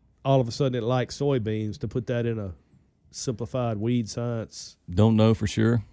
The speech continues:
Speaker 2: At, at some point, we, uh, you know, I guess at this point we can assume that it changed its, the, the pathogen changed its lifestyle from, from saprophyte to pathogen, or, or it gained the ability to be a,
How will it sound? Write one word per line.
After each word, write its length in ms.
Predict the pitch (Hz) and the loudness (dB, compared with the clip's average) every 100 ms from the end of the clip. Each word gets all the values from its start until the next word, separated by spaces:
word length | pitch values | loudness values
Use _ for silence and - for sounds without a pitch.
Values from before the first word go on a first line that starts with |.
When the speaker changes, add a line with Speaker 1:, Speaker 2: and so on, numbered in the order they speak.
| _ _ | _ _
Speaker 2:
At, 180 | - 101 - | 0 0 2
at 160 | 95 | 0
some 240 | - 107 107 | 2 2 2
point, 320 | 101 101 92 | 2 2 2
we, 200 | 95 95 | 2 2
uh, 220 | - 50 - | 2 -4 0
you 80 | 92 | 2
know, 160 | 90 | 4
I 60 | 92 | 4
guess 200 | 92 95 | 2 0
at 100 | 90 | 0
this 140 | 101 | -2
point 280 | - 92 90 | 0 0 2
we 80 | 87 | 2
can 140 | 92 | 2
assume 460 | 87 82 92 90 90 | 0 2 2 4 4
that 120 | 87 | 4
it 140 | 87 - | 2 0
changed 380 | 90 90 85 | 2 2 2
its, 100 | 85 - - | -2 -6 -6
the, 140 | 87 - | -4 -4
the 100 | - | 0
pathogen 440 | 101 95 90 92 | 4 4 4 0
changed 300 | - 92 87 85 - | 2 4 4 2 0
its 200 | 87 - | -4 2
lifestyle 640 | 85 90 - 85 87 85 | 4 2 2 2 2 2
from, 300 | - 80 78 - _ _ _ _ _ _ | -2 -4 -6 -8 _ _ _ _ _ _
from 240 | - 80 82 | -6 -4 -4
saprophyte 640 | - 90 87 87 82 80 | 0 2 2 -2 -2 -2
to 60 | - | -2
pathogen, 540 | - 82 80 - - 76 - _ _ _ _ _ _ - | -2 0 0 -2 -8 -10 -12 _ _ _ _ _ _ -2
or, 140 | 90 82 - | 2 2 0
or 140 | 85 69 - | -2 -4 -4
it 140 | 85 85 | -6 0
gained 320 | 90 87 85 | 2 4 4
the 60 | |
ability 380 | 82 82 82 82 | 2 2 2 2
to 80 | 82 | 0
be 160 | - | -2
a, 80 | 82 | 0